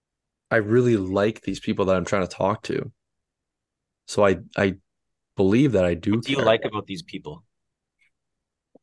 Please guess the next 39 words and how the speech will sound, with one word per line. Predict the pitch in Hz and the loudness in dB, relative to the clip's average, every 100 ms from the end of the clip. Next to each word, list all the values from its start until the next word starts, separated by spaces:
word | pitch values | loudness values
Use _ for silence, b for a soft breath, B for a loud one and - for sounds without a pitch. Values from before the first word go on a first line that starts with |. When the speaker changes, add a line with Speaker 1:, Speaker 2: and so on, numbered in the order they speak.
| _ - | _ -4
Speaker 1:
I | |
don't | 156 | -2
know. | 95 | 2
I | 95 | 2
like, | 107 107 | 2 2
I | 104 | 2
like | 104 107 | 2 0
the | 92 | -6
person, | - 110 - - | 0 -2 -2 -4
their | 95 | -4
personality. | - 110 - 98 98 101 101 101 101 101 - - _ _ - | 0 0 0 -2 0 0 -2 -4 -6 -8 -10 -18 _ _ -12
You | |
know, | 98 | -6
they | 95 | -4
seem | 104 | 0
like | 98 95 | 0 0
very | 95 95 | 0 0
genuine | 87 92 95 95 90 | 0 0 0 -2 -4
people. | - 95 92 92 90 _ _ _ _ _ _ _ _ _ _ | -4 -2 2 2 0 _ _ _ _ _ _ _ _ _ _
They | 95 | -6
seem | - 98 87 _ _ _ - | -4 -4 -6 _ _ _ -10
cool. | - 101 - | 0 2 2
Like, | 95 - _ - | 0 -2 _ -4
I | 95 | -2
would | 98 92 92 | 0 -2 0
like | 98 - | 0 0
to | 98 | -6
spend | - 95 | -2 -2
time | - 90 98 92 | -2 -2 -2 -2
around | 87 90 104 | -2 0 0
them. | 101 101 113 - _ _ _ _ _ _ _ _ | -2 -4 -6 -12 _ _ _ _ _ _ _ _
But | - 107 | 2 4
other | 113 113 | 4 4
than | 101 | 2
that, | 110 - | 2 0
I | 92 | 0
don't | 98 107 - | 0 0 -2
really | 104 101 | -4 -2
know | 95 90 98 98 92 | -2 -2 -2 -2 -4